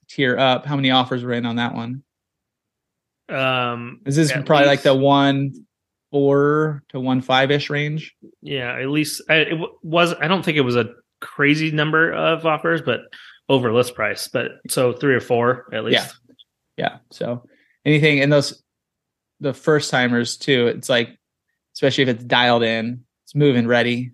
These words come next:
Speaker 1: you know, everybody's kinda clawing at that right now. So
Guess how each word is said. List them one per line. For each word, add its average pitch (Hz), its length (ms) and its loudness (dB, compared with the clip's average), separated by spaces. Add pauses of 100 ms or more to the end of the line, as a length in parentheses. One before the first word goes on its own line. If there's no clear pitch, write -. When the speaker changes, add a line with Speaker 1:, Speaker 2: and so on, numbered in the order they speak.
(140)
Speaker 1:
you 135 80 -8
know, 117 300 -8
everybody's 120 640 0
kinda 120 380 -4 (540)
clawing 120 260 2
at 113 140 -4
that 117 120 2
right 117 220 0
now. 123 240 -2
So - 480 0